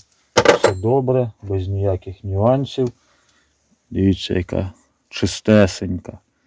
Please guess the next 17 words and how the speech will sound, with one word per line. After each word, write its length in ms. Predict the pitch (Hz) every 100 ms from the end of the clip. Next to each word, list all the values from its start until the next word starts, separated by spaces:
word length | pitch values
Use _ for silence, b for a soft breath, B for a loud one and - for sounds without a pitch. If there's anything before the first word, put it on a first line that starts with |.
| _ _ _ _ _ _
Оце 300 | - - 110
перший 640 | 95 - 139 120 - 123
раз, 400 | 117 123 113 98 -
перший 440 | 120 120 110 - 117
раз 300 | 143 156 -
мені 260 | 117 120 127
отака 460 | 110 104 95 117
от 160 | 107 95 _
техніка 640 | 139 131 - 113 104 107
заїжджає 680 | 98 104 104 101 135 120 107
на 160 | 104 104
стіл. 520 | - - 135 113 92 B B B B B _
А 200 | 101 110
тече 520 | 143 123 - 180 175
це, 400 | - 127 127 123
мабуть, 420 | 117 117 123 123 -
клієнт 480 | 113 113 123 113